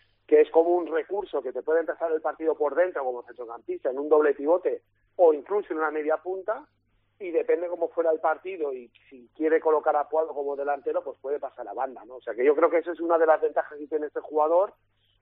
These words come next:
de, de, de su polivalencia, de la calidad y de la forma de entender el juego. Pero repito, si, si la idea es que venga como, como un jugador fijo en banda,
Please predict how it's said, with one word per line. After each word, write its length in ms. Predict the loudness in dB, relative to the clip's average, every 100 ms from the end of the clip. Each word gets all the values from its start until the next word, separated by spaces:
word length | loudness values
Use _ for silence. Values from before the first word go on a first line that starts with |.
| -6
de, 400 | 2 4 4 0
de, 260 | -4 -8 -8
de 160 | -12
su 140 | -12 -4
polivalencia, 720 | -4 2 4 4 2 -2 -2
de 100 | -2
la 120 | -4
calidad 340 | -6 -8 -6 -6
y 40 |
de 80 | -4
la 80 | -6
forma 260 | -8 -12 -14
de 60 |
entender 300 | -14 -14 -10
el 80 | -10
juego. 360 | -4 -4 -4 -8 _ _ _ _
Pero 200 | 6 6
repito, 460 | 4 -4 -6 -8 -10
si, 300 | -16 -16 -18 -14
si 100 | -6
la 160 | -6
idea 500 | -4 -4 -2 -2 -2
es 200 | -4 -6 _
que 140 | -8 -4
venga 320 | 0 0 0
como, 500 | -2 -2 -2 -2 -6 _ _ _ -10
como 180 | -6 -4
un 80 | -4
jugador 300 | -2 -2 -6
fijo 320 | -16 -8 -6
en 80 | -2
banda, 480 | -2 -2 0 -4 -4